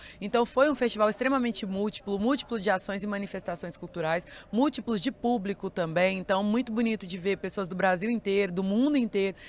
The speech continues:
interagindo com indígenas aí também, de diversas etnias.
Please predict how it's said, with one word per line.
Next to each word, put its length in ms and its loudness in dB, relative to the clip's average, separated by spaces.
interagindo 560 2
com 120 -6
indígenas 680 -2
aí 220 0
também, 380 -2
de 100 -8
diversas 500 2
etnias. 640 -4